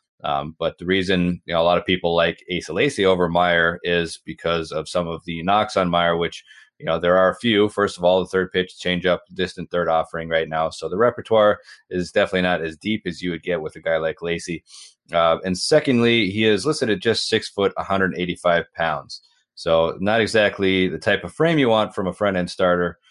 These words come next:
who you like to get a ton of innings from. And he already worked out of relief for part of his time at Minnesota and still hasn't racked up a ton of innings. So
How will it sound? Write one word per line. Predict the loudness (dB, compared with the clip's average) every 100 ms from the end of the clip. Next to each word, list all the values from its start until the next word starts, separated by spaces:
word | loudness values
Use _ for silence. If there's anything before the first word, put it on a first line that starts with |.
| _ _ -6
who | -2 0
you | -2 -4 -2
like | -2 -4
to | -6
get | -6 -6
a |
ton | -4 -2
of | -2 -4
innings | -4 -4 -6
from. | -4 -4 -4 -10 _ _ _ -8
And | -4 -4 0
he | 4
already | 4 4
worked | 2 2 2
out | 0
of | 0
relief | 0 0 -4
for | -2
part | 0 0
of |
his | -2
time | 0 0 0
at |
Minnesota | -4 -6 -2 0 2 2
and | 0 -6
still | -4 0
hasn't | 0 -2 -4
racked | -2 -2 -2
up | -4
a | -6
ton | -8 -6
of | -4
innings. | -4 -4 -6 -6
So | -4 -4